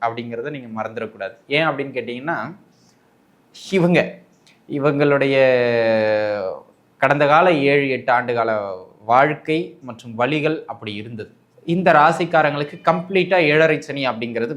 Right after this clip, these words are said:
முடியுதுங்க. இந்த ஏழரை சனி முடிகின்ற ஒரு காரணத்தினாலேயே இவர்களுக்கு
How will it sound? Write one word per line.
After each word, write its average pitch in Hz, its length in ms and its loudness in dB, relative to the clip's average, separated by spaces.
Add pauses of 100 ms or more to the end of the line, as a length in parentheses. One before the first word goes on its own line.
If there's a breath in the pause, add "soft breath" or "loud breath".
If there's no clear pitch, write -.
(100)
முடியுதுங்க. 107 400 -6 (540)
இந்த 120 140 -4
ஏழரை 190 440 4
சனி 165 200 -2
முடிகின்ற 165 720 0
ஒரு 127 280 -2
காரணத்தினாலேயே 127 1160 0 (380)
இவர்களுக்கு 147 640 2